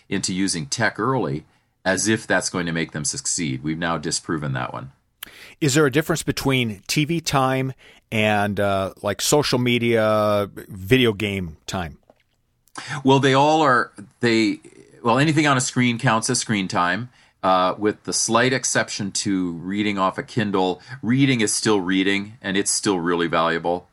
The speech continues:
Speaker 1: you know? And,
Speaker 2: Right.
Speaker 1: and the, the Kindle issue or, uh, or that issue, iPad issue for reading becomes an issue, um, more in the evening, pre-bed. We don't want the blue light, and we, we would rather have kids reading a book, not looking in a screen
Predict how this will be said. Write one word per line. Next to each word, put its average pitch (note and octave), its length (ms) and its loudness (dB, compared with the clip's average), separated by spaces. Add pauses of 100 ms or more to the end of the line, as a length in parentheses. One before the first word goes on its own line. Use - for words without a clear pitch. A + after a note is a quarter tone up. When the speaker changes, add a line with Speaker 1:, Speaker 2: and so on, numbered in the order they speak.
Speaker 1:
you F#2+ 100 -2
know? F2+ 260 -2 (380)
And, F2+ 280 2
Speaker 2:
Right. E2 120 -14
Speaker 1:
and F#2 220 -4
the, E2+ 180 -2
the E2+ 120 -8
Kindle A#2 420 0
issue F2 480 -2
or, E2 260 -6
uh, E2 140 -2
or F2 220 -4
that F#2+ 260 2
issue, E2+ 500 -4 (680)
iPad G2 380 2
issue E2 260 -4
for E2+ 160 -4
reading F2+ 460 -2
becomes F2+ 460 -4
an D#2+ 100 -6
issue, F2 460 -4 (380)
um, D2+ 480 -2 (160)
more G2+ 560 2
in F#2+ 220 -4
the F2 180 -4
evening, E2+ 520 -6 (240)
pre-bed. D#2 680 0 (180)
We F2 120 -2
don't E2 200 -2
want E2 220 -4
the D#2+ 80 -8
blue F2 220 -8
light, D#2 260 -2
and D2 100 -6
we, C#2+ 200 -6
we D#2+ 100 -8
would D2 160 -8
rather D2+ 300 -4
have D2 220 -8 (180)
kids - 300 -10
reading D2 220 -6
a D2 60 -8
book, C#2+ 280 -8
not C#2+ 240 -6
looking D#2 260 -12
in C#2+ 100 -6
a C2 40 -4
screen D2 440 -6